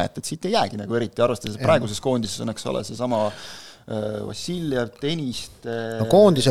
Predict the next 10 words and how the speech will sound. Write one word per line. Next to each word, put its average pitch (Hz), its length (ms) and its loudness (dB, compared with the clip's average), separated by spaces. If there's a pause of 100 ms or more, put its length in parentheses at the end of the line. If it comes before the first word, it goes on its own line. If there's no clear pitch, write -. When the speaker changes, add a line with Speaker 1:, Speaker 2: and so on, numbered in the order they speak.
Speaker 2:
põhimeestest, 165 880 4 (340)
Speaker 1:
Äh, 117 160 -2
Speaker 2:
äh, 127 240 8
Speaker 1:
Sinjov, 156 140 8
Speaker 2:
sõidavad, 127 400 8
Speaker 1:
eks 113 80 -8
ole. 117 100 -4
Speaker 2:
sõidavad, 135 600 6 (120)
äh, 113 800 2
sinna 113 380 2